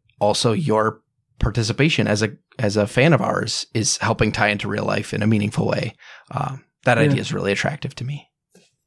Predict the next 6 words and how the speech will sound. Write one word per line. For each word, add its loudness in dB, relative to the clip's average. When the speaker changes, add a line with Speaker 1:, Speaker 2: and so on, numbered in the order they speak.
Speaker 2:
Yeah, 2
yeah. -2
Um, 4
in 6
terms 4
of, 2